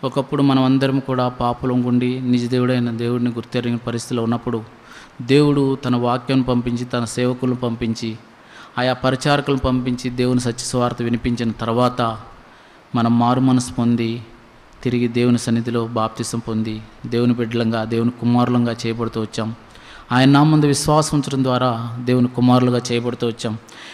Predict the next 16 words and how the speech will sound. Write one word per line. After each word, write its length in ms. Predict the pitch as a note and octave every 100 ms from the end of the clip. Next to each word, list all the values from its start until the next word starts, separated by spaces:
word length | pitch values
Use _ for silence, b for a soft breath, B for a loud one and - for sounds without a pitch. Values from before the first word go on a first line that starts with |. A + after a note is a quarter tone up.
| B
అయితే 160 | D3+ D#3
ఇక్కడ 180 | D#3 D3+
రెండో 580 | D3 E3+ G3 F#3 E3+ -
వచన, 480 | D3 C#3 D3+ C#3+ C3+
రెండో 580 | C3+ D3+ D3+ C#3+ C3 B2 C3
భాగంలో 420 | C3 C3 C3+ C3+
ఆయన 120 | C3
రాస్తున్న 360 | B2 B2+ B2 C3+
మాట 260 | B2 B2
ఏంటంటే, 480 | B2+ A#2+ A#2+ A#2+ A2 - B B B -
"కావున 420 | D#3 E3 E3 D#3+
తన 260 | D3+ D3 D3
మార్గమును 760 | C#3+ D3 E3 E3+ E3+ F3+ F3
గూర్చి 480 | D#3+ D#3 C#3+ - D3
ఆయన 280 | C3+ C3+ C3
పాపులకు 1080 | - - B2 C3 - C3+ C3 - F#3+ D#4